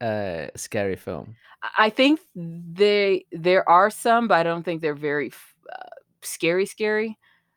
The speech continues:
Speaker 2: Um, I have to, we, I will do an update. I will have to go check in with him, but you don't really see a whole lot of, uh, scary Christmas movies, even though there are some. So either it has to be a zombie or,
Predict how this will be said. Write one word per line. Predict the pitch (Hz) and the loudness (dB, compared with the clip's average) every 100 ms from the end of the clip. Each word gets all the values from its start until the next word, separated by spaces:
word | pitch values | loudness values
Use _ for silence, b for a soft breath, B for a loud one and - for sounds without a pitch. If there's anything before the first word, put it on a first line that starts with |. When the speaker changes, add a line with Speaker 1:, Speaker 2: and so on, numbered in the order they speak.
| _ | _
Speaker 2:
Um, | 160 156 | -2 0
I | 165 | 0
have | 185 208 208 | 2 0 -2
to, | - 202 185 175 175 | -4 -2 0 0 0
we, | 175 208 | -2 0
I | - | 2
will | 170 180 | 4 4
do | 170 196 | 4 4
an | 170 | 4
update. | 160 180 - 220 226 | 2 0 0 0 0
I | 170 | 2
will | 170 | 2
have | 165 170 - | 2 0 -2
to | 175 | -8
go | 151 165 160 156 | -2 0 2 -2
check | - 175 180 | -2 -4 0
in | 165 156 | -2 0
with | 147 | -2
him, | 160 156 175 b b b _ | -2 -4 -4 b b b _
but | 175 165 _ | 0 0 _
you | 165 175 | -4 -2
don't | 160 196 165 | 4 4 4
really | 185 180 170 | 2 2 2
see | - 180 | 0 2
a | 151 | 2
whole | 165 | 2
lot | 160 151 | 2 2
of, | 147 139 - | 4 0 -4
uh, | - 143 98 85 _ _ _ _ _ _ | -8 -6 -6 -10 _ _ _ _ _ _
scary | - - - 165 160 143 | -16 -14 -2 2 2 2
Christmas | - 160 - 143 | 0 -2 -2 -4
movies, | 151 143 143 175 | -2 0 0 0
even | 214 190 | 0 4
though | 165 151 | 6 4
there | 143 143 | 4 4
are | 135 143 | 4 4
some. | - 131 | 0 -4
So | 139 139 | 0 0
either | - 175 180 | 2 6 6
it | |
has | 160 160 | 6 2
to | 151 | 4
be | |
a | 139 | 4
zombie | 139 151 160 160 170 | 6 6 6 4 2
or, | 156 139 139 135 | 2 4 4 2